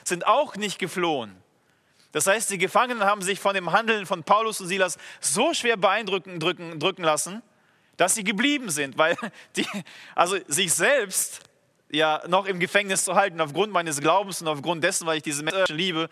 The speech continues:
und will, dass er auch errettet wird. Aber alle anderen Gefangenen im Gefängnis, äh, festzutackern, wie haben sie das bloß hingekriegt?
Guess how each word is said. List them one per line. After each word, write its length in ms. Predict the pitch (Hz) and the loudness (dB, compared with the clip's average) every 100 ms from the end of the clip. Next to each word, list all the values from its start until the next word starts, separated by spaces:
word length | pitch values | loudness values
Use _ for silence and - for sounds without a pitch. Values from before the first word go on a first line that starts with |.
| - - | -10 -10
und 160 | 147 143 | -6 0
will, 100 | 170 | 2
dass 180 | 165 165 | 2 2
er 80 | |
auch 180 | 175 269 - - | 2 2 -6 -8
errettet 460 | - 151 262 277 196 | 0 2 2 0 -4
wird. 340 | 131 98 - _ _ _ _ _ _ _ _ _ _ - | -4 -4 -8 _ _ _ _ _ _ _ _ _ _ -4
Aber 260 | 131 127 | 0 4
alle 240 | 131 151 110 | 4 4 4
anderen 400 | 170 226 262 247 | 4 4 0 0
Gefangenen 460 | 240 240 247 247 | 2 2 2 -2
im 40 | 220 | -2
Gefängnis, 500 | 196 220 220 196 208 | 0 0 2 0 2
äh, 220 | 190 165 | 2 2
festzutackern, 840 | - 214 - 196 220 214 240 240 - _ _ - | 2 0 0 0 2 4 0 0 -10 _ _ -4
wie 220 | 160 185 | 2 2
haben 160 | 185 | 2
sie 140 | 151 139 | 0 2
das 280 | 196 226 - | 2 2 -2
bloß 260 | 185 180 | -2 -2
hingekriegt? 640 | 175 139 110 - 107 - | -6 -8 -10 -10 -12 -12